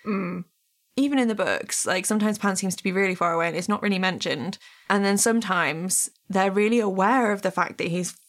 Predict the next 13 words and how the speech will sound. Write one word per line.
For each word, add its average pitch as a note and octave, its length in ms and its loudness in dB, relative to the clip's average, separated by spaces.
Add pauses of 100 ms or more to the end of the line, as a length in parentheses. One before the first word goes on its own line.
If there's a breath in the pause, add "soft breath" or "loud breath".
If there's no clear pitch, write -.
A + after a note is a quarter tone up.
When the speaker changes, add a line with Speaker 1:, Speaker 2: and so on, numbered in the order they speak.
Speaker 2:
flying F3+ 360 0
far F3+ 160 2
away E3+ 180 0
or F3 100 0
they're F#3 200 0
doing F#3 340 0
something F3+ 360 -4
to F#3+ 120 -6
reach, F3 300 -4
and F3+ 120 -4
they're F3 140 0
all, F3+ 240 -2
like, - 420 -4